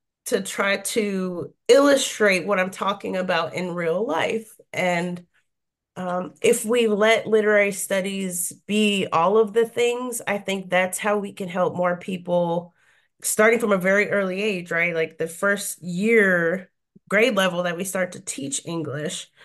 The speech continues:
which is, um, probably kindergarten, right? To have reading. Um,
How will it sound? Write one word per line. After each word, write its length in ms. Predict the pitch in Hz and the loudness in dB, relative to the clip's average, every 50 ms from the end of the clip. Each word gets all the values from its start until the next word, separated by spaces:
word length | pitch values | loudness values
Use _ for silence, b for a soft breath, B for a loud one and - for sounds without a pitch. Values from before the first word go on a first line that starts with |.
| b b b b b b _ | b b b b b b _
which 240 | - 165 165 - - | -4 -4 -4 -4 -6
is, 200 | 165 175 - - _ _ _ _ _ _ _ | -6 -8 -8 -10 _ _ _ _ _ _ _
um, 540 | 160 160 147 151 151 143 147 143 104 90 - _ _ _ _ _ | -2 -2 -2 -2 -2 -4 -4 -6 -8 -8 -14 _ _ _ _ _
probably 380 | - 151 143 156 180 208 220 226 | -10 -8 -6 -4 -4 -4 -4 -4
kindergarten, 600 | 226 - 311 320 311 - - 147 147 139 - 151 | 0 0 2 2 2 0 0 -2 -2 -4 -6 -6
right? 280 | 156 147 156 165 170 170 | -4 -4 -4 -4 -4 -6
To 160 | - - 143 | -8 -8 -6
have 240 | 165 175 170 165 170 | -4 -4 -6 -2 -2
reading. 460 | 185 247 262 208 165 147 156 180 B B B B B B B B B B B | -2 0 0 0 0 -2 -4 -6 B B B B B B B B B B B
Um, 460 | - 180 185 175 165 170 156 151 - | 2 4 4 4 4 2 0 -2 -6